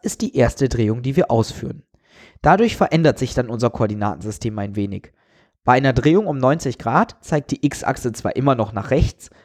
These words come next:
aber der Mittelfinger nun zu mir und der Zeigefinger nach oben. Dieses gedrehte Koordinatensystem ist der Ausgangspunkt für die nächste Drehung. Diesmal drehen wir um den Zeigefinger, um die neue Y-Achse. Und auch dadurch verändern wir das Koordinatensystem wieder.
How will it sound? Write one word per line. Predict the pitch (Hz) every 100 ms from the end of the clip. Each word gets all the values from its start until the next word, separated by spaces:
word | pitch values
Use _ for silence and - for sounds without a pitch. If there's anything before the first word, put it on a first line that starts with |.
| _
aber | 143 143
der | 143
Mittelfinger | 160 214 214 208 190
nun | 175 175
zu | -
mir | 190 185 131 -
und | 123
der | 117
Zeigefinger | - 113 104 117 127 139
nach | 156 -
oben. | 139 117 90 - _ _ _ - - - -
Dieses | 170 226 240
gedrehte | - 156 143 202 190
Koordinatensystem | - 156 135 113 104 143 156 165 165 170
ist | 165
der | 180 -
Ausgangspunkt | 120 - 117 113 - 143
für | - 170
die | 190
nächste | 170 123 113
Drehung. | 101 104 90 85 - _ _ _
Diesmal | 131 135 160 175
drehen | 170 127 110
wir | 104
um | 104
den | 139
Zeigefinger, | 160 143 127 107 110 98 123 - _
um | 143 139
die | 131
neue | 110 107 143 160 -
Y-Achse. | - - 95 95 - - - - - _ - - - -
Und | 170 170
auch | 160
dadurch | - 156 151 120 -
verändern | 110 107 113 104 104
wir | 101
das | 98
Koordinatensystem | - 107 104 98 95 - 107 - 104 98
wieder. | 101 95